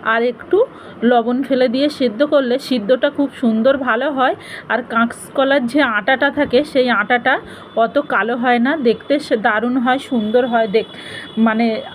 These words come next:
পুরো কষটা, কলার যে কষটা পুরো বেরিয়ে যায়। আর এধারে আমি সামান্য একটু লবণ আর হলুদ দিয়ে আমি ইলিশ মাছটাকে সিদ্ধ করে নেব আলাদাভাবে।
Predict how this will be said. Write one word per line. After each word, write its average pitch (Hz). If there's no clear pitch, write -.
পুরো 330
কষটা, 262
কলার 240
যে 294
কষটা 233
পুরো 277
বেরিয়ে 190
যায়। 175
আর 247
এধারে 285
আমি 277
সামান্য 269
একটু 285
লবণ 254
আর 233
হলুদ 233
দিয়ে 262
আমি 240
ইলিশ 269
মাছটাকে 285
সিদ্ধ 247
করে 240
নেব 208
আলাদাভাবে। 214